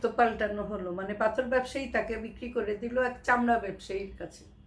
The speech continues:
চামড়া ব্যবসায়ীর এখানে জিনিসের ওজন পাথরের চাইতে কম, কিন্তু এ বড়ই কৃপণ,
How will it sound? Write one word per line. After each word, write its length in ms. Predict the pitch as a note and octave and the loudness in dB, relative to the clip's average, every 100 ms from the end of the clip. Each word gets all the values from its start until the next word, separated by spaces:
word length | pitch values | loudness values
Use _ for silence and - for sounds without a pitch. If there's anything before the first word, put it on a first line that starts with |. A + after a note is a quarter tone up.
| - - - - - - - - - - | -20 -20 -20 -20 -20 -20 -18 -18 -14 -4
চামড়া 340 | C4+ C#4 D4 | -2 6 8
ব্যবসায়ীর 540 | D4 D4+ - E4 E4+ D#4+ | 10 6 4 2 2 2
এখানে 440 | D4+ C4+ B3+ A#3+ | 0 -4 -6 -6
জিনিসের 580 | G#3+ A3 A3 A3 B3 A#3+ | -8 -10 -8 -6 -4 -2
ওজন 500 | G#3+ G3 G3 A3+ C#4+ - - - | -2 -4 -8 -8 -10 -16 -12 -2
পাথরের 460 | G3+ G3+ A#3+ C#4 | -2 2 0 0
চাইতে 260 | - G#3 F#3 | -2 -4 -4
কম, 400 | F#3+ F3 E3 A#3 - - - - - - - | -4 -2 -2 -6 -14 -20 -18 -18 -18 -18 -6
কিন্তু 300 | - D#4 D#4 | 4 4 6
এ 120 | D4+ A#3+ | 4 4
বড়ই 640 | F#3+ G3 A3 D4+ E4 D#4+ - | 0 0 2 4 6 4 -2
কৃপণ, 540 | C4+ A#3 G3+ E3+ D3 | -12 -8 -4 -4 -4